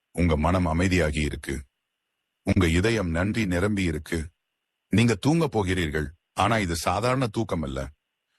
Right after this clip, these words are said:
இது பிரபஞ்ச தியான தூக்கம். அதில் உங்க கனவுகள் நிஜமாக மாறும். உங்க நம்பிக்கைகள் உயிர் பெறும். அந்த நிலைமையில நீங்க மெதுவாக மூச்சை எடுத்து விடுங்கள்.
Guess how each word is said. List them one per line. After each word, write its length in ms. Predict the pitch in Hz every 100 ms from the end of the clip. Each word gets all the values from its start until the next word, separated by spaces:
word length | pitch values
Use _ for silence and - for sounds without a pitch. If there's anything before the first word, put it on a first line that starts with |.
| _ _
இது 240 | 101 98
பிரபஞ்ச 480 | 85 110 135 165 151
தியான 320 | 104 95 98
தூக்கம். 460 | 80 82 71 67 64 _ _ _ _ _
அதில் 280 | - 101 113
உங்க 260 | 98 98 90
கனவுகள் 520 | 101 117 139 120 107
நிஜமாக 520 | 90 85 117 120 113
மாறும். 340 | 92 76 65 - _ _ _ _ _
உங்க 240 | - 101 101
நம்பிக்கைகள் 580 | 92 117 143 135 120 101
உயிர் 320 | 85 98 85
பெறும். 340 | 87 76 65 - _ _
அந்த 280 | 90 95 -
நிலைமையில 500 | 95 127 143 123 101
நீங்க 220 | 90 80
மெதுவாக 480 | 73 85 113 113 104
மூச்சை 340 | 90 98 90
எடுத்து 320 | 78 78 87
விடுங்கள். 400 | 78 76 71 67